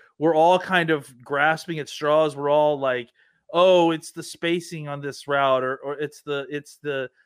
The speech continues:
Dak needs to come off his reads quicker, or, you know, it's, and, and I think that we all are just trying to re-, you know, grasp at straws for what this is. But to me, I, I have to wonder if it isn't like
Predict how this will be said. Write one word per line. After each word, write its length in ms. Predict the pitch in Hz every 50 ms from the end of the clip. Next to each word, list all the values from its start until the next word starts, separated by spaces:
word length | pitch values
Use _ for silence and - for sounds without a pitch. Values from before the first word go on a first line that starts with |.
| _ _ _
Dak 260 | 143 170 175 175 170
needs 200 | 175 175 165 156
to 100 | - 156
come 180 | - - 165 156
off 160 | 156 151 147
his 160 | 170 147 127
reads 340 | 117 127 151 165 175 165 -
quicker, 680 | - _ - - 135 127 _ - 120 113 110 110 113 113
or, 460 | 123 135 139 135 135 135 135 135 135 147
you 80 | 156
know, 320 | 156 151 143 139 135 135 139 135
it's, 340 | 147 143 135 - - - - _ _ _ _ _ _ _ _ _ _ - _ _ _ _ _ _ _ -
and, 160 | 160 165 170
and 140 | 165 170 175
I 80 | 175 165
think 240 | 170 208 208 190
that 80 | 202 190
we 240 | 160 160 165 165 -
all 440 | - 151 143 151 156 165 185 196 185
are 100 | 175 165
just 220 | 160 151 - -
trying 160 | - 180 160
to 60 | 147
re-, 460 | 135 123 120 123 127 107 156 170 170 _ _ 151
you 80 | 147
know, 120 | 143 123 113
grasp 380 | - 151 151 170 185 180 - 180
at 100 | 139 -
straws 480 | - - - 170 180 208 220 202 175
for 100 | - 165
what 160 | 147 156 147
this 220 | - 143 123 - -
is. 260 | 180 202 190 156 131
But 200 | 117 - 143 143 - _ _ _ -
to 100 | - 165
me, 640 | 151 151 156 170 185 196 190 180 165 156 147 131 _ _ _ _ _ _ _ _ _
I, 100 | - 143 - -
I 120 | 147 156 156
have 360 | 139 147 165 175 175 170 -
to 100 | - 160
wonder 520 | 139 143 151 156 151 151 147 139 139 135
if 260 | 131 123 135 127 - 139
it 80 | 127
isn't 480 | 131 139 135 131 135 127 120 117 - -
like 360 | 123 127 123 123 117 117 113